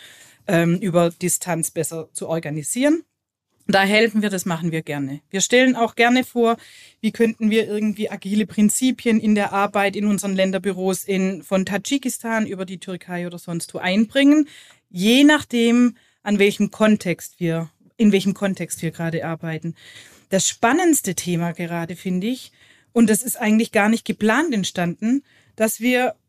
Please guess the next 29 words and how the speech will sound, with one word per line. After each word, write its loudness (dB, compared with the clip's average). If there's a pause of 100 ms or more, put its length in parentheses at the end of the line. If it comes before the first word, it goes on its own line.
(160)
uns 2
echt -4
nochmal 2
angeguckt -2
haben, 0
was -4
sind 0
die -2
Grundwerte -2
der -2
Organisation? -4
Da -4
steht -6
zum -2
Beispiel -2
drin -2 (100)
Mut, 4
da -6
steht -6
drin 0
Neugierde, 2
da -6
steht -8
drin -2
Respekt, -2
Transparenz, -2 (800)
Commitment 6
and -4
Accountability -2